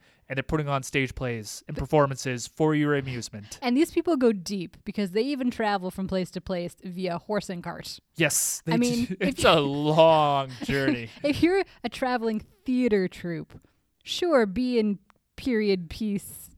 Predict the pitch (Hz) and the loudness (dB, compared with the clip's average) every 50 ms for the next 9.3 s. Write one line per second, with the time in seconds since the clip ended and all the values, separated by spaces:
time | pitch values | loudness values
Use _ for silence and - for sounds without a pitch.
0 | - - 160 196 233 294 302 285 277 254 196 151 151 170 175 147 120 113 - - | -10 -6 -4 -2 -2 2 4 6 6 6 6 4 2 2 2 0 -4 -6 -6 -8
1 | - - _ _ - 240 - - - 277 - - 294 277 - 294 269 - 220 233 | -10 -14 _ _ 2 2 2 2 2 0 2 2 2 2 2 0 0 0 -2 -2
2 | - 196 202 196 - _ _ - 240 233 226 214 196 180 170 175 - - - 175 | 0 0 -2 -2 -4 _ _ -8 -6 -4 -4 -2 -2 -2 -4 -6 -8 -12 -8 -2
3 | - 170 170 247 254 165 156 - - 180 - 175 - - 190 165 160 156 147 143 | 0 0 0 2 2 2 2 4 4 4 2 2 4 2 2 4 2 2 4 4
4 | 143 151 139 143 151 156 165 165 - - - _ _ _ _ - - 170 147 156 | 4 4 4 2 2 0 -2 -4 -6 -8 -12 _ _ _ _ -6 -4 -2 0 0
5 | 156 160 156 156 156 156 147 139 135 135 139 135 135 131 127 131 131 - - 135 | 2 2 2 2 0 0 0 0 -2 -2 -2 -2 -2 -2 -2 -4 -4 -4 -4 -6
6 | 131 120 123 131 123 117 117 113 110 _ _ _ _ - 156 170 175 160 - 143 | -6 -4 -4 -4 -2 -2 -4 -6 -8 _ _ _ _ -4 -2 -2 -2 -2 -4 -10
7 | - - 156 156 143 139 135 127 - 139 123 139 135 160 151 - - 226 - - | -10 -4 0 0 2 2 0 -2 -4 -4 -4 -4 -4 -4 -2 0 0 2 2 2
8 | 233 - 165 143 135 135 - - - - - 269 - 208 208 185 170 - - - | 2 2 2 0 -2 -2 -6 -10 -14 -12 -12 -8 -4 -2 -2 -2 -2 -4 -6 -2
9 | - 214 208 202 - - | 0 0 0 0 -2 -8